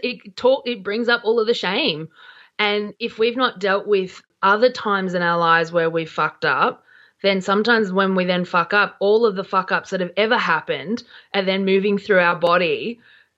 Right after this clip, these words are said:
and it can be completely overwhelming. And if we're not fully resourced, so we don't feel safe, we don't feel supported, that's when we're just gonna shut down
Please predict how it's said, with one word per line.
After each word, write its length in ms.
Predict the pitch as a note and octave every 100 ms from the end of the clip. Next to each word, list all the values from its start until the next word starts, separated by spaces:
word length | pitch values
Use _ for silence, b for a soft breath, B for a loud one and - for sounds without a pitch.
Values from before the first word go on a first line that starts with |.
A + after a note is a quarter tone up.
| -
and 180 | G3+ F3+
it 100 | F3+
can 140 | F#3+
be 140 | F#3
completely 520 | F#3 F#3+ F#3 F#3+ G#3+ A3+
overwhelming. 880 | F3+ F3 E3+ E3 F3 A3+ F3 D#3 D#3+
And 120 | F#3
if 140 | F3+
we're 160 | F#3 G3+
not 220 | C4+ -
fully 340 | - C4+ G#3+ F3+
resourced, 840 | E3 E3+ A3+ A#3 - D#4+ G4+ A4+
so 200 | - A3+
we 120 | G3+
don't 360 | F3+ F3 F#3 F#3
feel 240 | A3 G3+
safe, 720 | G3+ - G3+ F#3+ F#3 F#3 - _ b -
we 100 | E3+
don't 260 | D#3+ F3
feel 180 | - G3+
supported, 880 | G3 G3 - G3 F3+ F3 E3+ E3 E3 b b b
that's 240 | - F3+ E3+
when 100 | A3+
we're 120 | G3+
just 160 | F#3+ F#3
gonna 260 | G3+ F3
shut 540 | D#3 - F3+ D#3+ - -
down 600 | E3 D#3 C3+ D#3+ B3